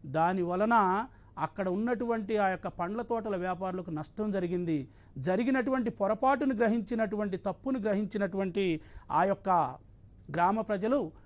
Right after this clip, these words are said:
ఆకతాయి పిల్లల వల్ల ఇలా జరిగిందని ఆ పిల్లలను దండించడం జరిగింది. కాబట్టి పిల్లలు, దీంట్లో మనం గ్రహించవలసినటువంటి నీతి ఏమిటంటే, ప్రకృతికి ఒకవేళ నష్టము కలిగిస్తే నష్టపోయేటువంటిది మనమే.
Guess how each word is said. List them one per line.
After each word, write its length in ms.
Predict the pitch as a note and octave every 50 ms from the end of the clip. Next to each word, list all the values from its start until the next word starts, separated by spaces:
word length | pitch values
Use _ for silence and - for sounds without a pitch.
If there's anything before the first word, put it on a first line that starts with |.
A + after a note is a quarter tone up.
| - -
ఆకతాయి 560 | C#3+ C3+ E3 F#3+ G#3+ A3 - A#3 A#3 B3 B3+
పిల్లల 320 | A3+ - B3+ A#3+ B3 B3 A#3+
వల్ల 220 | A3+ A3+ A3+ A#3
ఇలా 260 | A#3 A3 G#3+ G#3 G3+
జరిగిందని 600 | F#3 D3 E3+ F3 F#3+ G3 G#3+ B3 A#3 A3 G#3+ G#3
ఆ 80 | G3+ F3+
పిల్లలను 440 | - - F3+ E3+ F#3 G3 F#3+ F#3+ D#3
దండించడం 560 | D#3+ D#3+ E3 F3+ F#3 F#3 - F3+ F3 E3 D#3+
జరిగింది. 560 | D#3 D3+ D3+ D3+ D#3+ D#3+ D#3 D3+ D3+ B2+ A2+ - - - - - - -
కాబట్టి 300 | D#3+ E3+ F3+ G3+ F3+ G3
పిల్లలు, 640 | - - F3 F3+ G3+ G#3+ A3+ A#3+ A3 F#3+ F3 F3+ A3 - - - - - - - -
దీంట్లో 340 | D3 G3 A3+ B3+ C#4 C4+ C4
మనం 220 | C4 B3+ A#3+ A#3 A3 E3+ D#3
గ్రహించవలసినటువంటి 1000 | F3 D#3+ G3+ C4 C4 - - C#4 C4+ C4+ C4 - - B3+ B3+ G#3+ A#3+ B3 A3+ A3+
నీతి 380 | G3 F3 E3+ F#3 G#3+ G#3 - A3
ఏమిటంటే, 540 | G#3+ G3+ F#3+ F#3 E3 F#3 E3 E3 - A#3 B3+ A3+ D3+ - - - - - - - - - -
ప్రకృతికి 680 | - - G#3+ G#3 - - C#4 D4+ D4+ D4+ D4+ D4+ D#4 D4+
ఒకవేళ 540 | C#4+ C4 - - A#3 A3+ A3+ A#3+ C4 C4+
నష్టము 540 | B3+ A3+ G3 G3+ - - - - C#4+ C#4 C#4+
కలిగిస్తే 720 | - - A#3+ G#3+ G#3+ G#3 F#3 G#3+ - - - B3 B3 C4
నష్టపోయేటువంటిది 1500 | B3+ G3+ F#3 F#3 - - - C#4+ C4+ G3+ A#3 A3+ A3 G#3+ G#3 G#3 F#3+ G3+ G3 F#3+ F#3+ E3+ F#3+ F#3 F3 B3 C#4 C4 F#3 - - - - - - - -
మనమే. 1000 | C3+ C#3 C#3+ D3+ D3+ E3+ E3+ E3 D#3 D#3+ D#3+ E3+ F3 F#3 F#3+ F#3 F3 D3 A#2+ B2